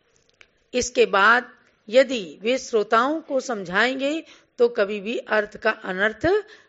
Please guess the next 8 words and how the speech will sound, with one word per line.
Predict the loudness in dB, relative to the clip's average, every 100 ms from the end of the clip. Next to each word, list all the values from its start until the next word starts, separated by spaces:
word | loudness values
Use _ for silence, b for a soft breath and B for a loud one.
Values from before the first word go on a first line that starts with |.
| -14
नहीं | -2 0 2
होगा। | 0 4 4 2 -4 _ _ _ _ _ 4
जैसे | 4 4 0 0 -4 b b b b
नियम | -2 2 2 0
सार | 4 4 4
को | 2
ही | 0 0
लीजिए, | -6 -4 -2 -2 -4